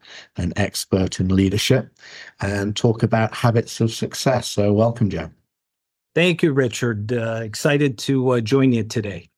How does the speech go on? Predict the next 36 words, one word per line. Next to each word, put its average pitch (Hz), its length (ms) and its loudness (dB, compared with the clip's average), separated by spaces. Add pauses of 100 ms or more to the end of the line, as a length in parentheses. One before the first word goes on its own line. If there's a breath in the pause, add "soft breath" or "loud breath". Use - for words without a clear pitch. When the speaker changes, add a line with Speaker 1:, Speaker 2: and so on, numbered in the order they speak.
(340)
Speaker 1:
Thank - 180 -14
you. 87 140 -8 (520)
So 120 540 2
not 131 220 2
only 131 320 4
are 117 40 4
you 113 120 4
a 107 60 0
successful 107 1120 -2
leader, 113 800 2
you 107 420 -4
actually - 360 -6
are 101 60 0
an 104 80 2
author 110 400 2
as 95 180 -2
well. 107 260 0
And 95 220 -4
the 92 280 -2
genesis 107 640 0
of 95 160 -10
this 98 160 -4
podcast - 800 -4
was 95 140 -2
actually - 340 -2
I 95 60 2
was 92 120 -2
reading 101 460 2 (320 loud breath)
a 110 80 2
book 123 380 2 (180)
called 110 240 2
Habits 104 400 -2
of 104 80 0
Success, - 640 -2
and 104 120 4
you'd, 101 240 -2